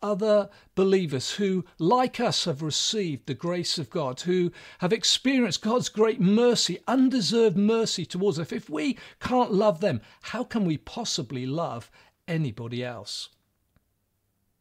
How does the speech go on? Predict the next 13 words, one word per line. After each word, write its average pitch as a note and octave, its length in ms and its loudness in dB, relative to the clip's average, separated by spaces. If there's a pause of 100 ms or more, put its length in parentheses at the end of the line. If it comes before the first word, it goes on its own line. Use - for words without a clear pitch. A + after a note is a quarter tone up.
(1160)
John A#3+ 320 2
says C#3+ 500 -4 (140)
we F3 260 0
should F3+ 300 -2
love C#3 360 -6 (240)
every C#3 680 -6
believer, C3+ 640 -8 (480)
whatever F#3+ 440 0
their C4+ 160 0
background, D3 880 -8 (420)
whatever G#3 560 0
their A#3+ 240 -2
ethnicity, D3 840 -4